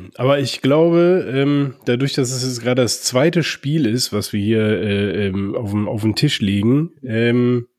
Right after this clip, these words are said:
und ich, also ich ta-, muss tatsächlich sagen, für mich, wenn ich vor dem Ding sitzen würde, würde ich sagen, boah, gar keinen Bock. <laughs> Das sind, das ist mir einfach viel, viel, viel zu viel. Ähm,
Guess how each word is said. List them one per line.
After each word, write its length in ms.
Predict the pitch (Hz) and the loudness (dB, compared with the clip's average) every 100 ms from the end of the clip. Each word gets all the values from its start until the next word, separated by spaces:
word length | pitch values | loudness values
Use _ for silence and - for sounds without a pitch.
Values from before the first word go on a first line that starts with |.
| _ _ _ _ _ | _ _ _ _ _
und 220 | 120 120 | 0 2
ich, 260 | 131 - - | -2 -2 -8
also 160 | - 127 | -4 -2
ich 200 | 185 165 | -2 0
ta-, 160 | 175 135 | 0 0
muss 240 | 143 147 | 0 0
tatsächlich 400 | - 131 139 135 | 0 0 2 2
sagen, 260 | 127 123 120 | 2 2 0
für 180 | - 117 | 0 0
mich, 420 | 120 175 180 - _ | 4 2 0 -16 _
wenn 220 | 165 120 | -4 0
ich 140 | 139 - | 0 0
vor 160 | 143 | 0
dem 140 | 135 127 | 2 2
Ding 160 | 123 | 0
sitzen 340 | 117 135 - 127 | 0 -2 -2 0
würde, 320 | 135 127 120 | 2 2 2
würde 100 | 117 | 0
ich 80 | 110 | 2
sagen, 300 | 110 107 87 | 0 0 -2
boah, 180 | 95 85 | -6 -6
gar 140 | 87 | -8
keinen 200 | - 80 | -10 -10
Bock. 240 | 80 - - _ _ _ | -10 -12 -16 _ _ _
<laughs> 680 | - - - - - - - | -8 -8 -10 -16 -6 -2 0
Das 260 | 170 - - | -2 -4 -8
sind, 300 | 120 139 135 _ | -2 -2 -2 _
das 180 | 120 110 | -6 -2
ist 160 | 127 123 | -4 0
mir 100 | 110 | -2
einfach 300 | 104 107 - _ | 0 -4 -4 _
viel, 520 | - - - 214 170 113 | -20 -14 0 2 2 0
viel, 180 | 120 | -4
viel 220 | 101 107 92 | -2 -6 -8
zu 120 | 92 | -12
viel. 340 | - 101 143 _ _ - - - - - _ _ _ - | -6 -4 -6 _ _ -20 -16 -16 -18 -20 _ _ _ -6
Ähm, 500 | 117 120 123 131 | -2 0 0 -2